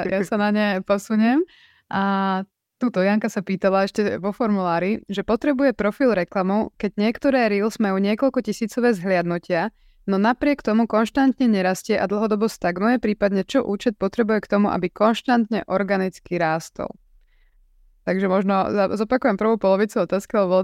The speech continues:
to také dlhé, že či teda profil potrebuje reklamu, keď niektoré reelska majú tisícové zhliadnutia, ale napriek tomu ten, a,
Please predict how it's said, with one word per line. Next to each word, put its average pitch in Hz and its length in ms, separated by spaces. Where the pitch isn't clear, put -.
to 190 40
také 214 240
dlhé, 208 320
že 190 80
či 254 160
teda 226 240
profil 247 400
potrebuje 208 560
reklamu, 233 240
keď 214 160
niektoré 208 560
reelska 208 320
majú 185 160
tisícové 220 560
zhliadnutia, 269 560
ale 185 240
napriek 214 320
tomu 202 240
ten, 190 320
a, 175 320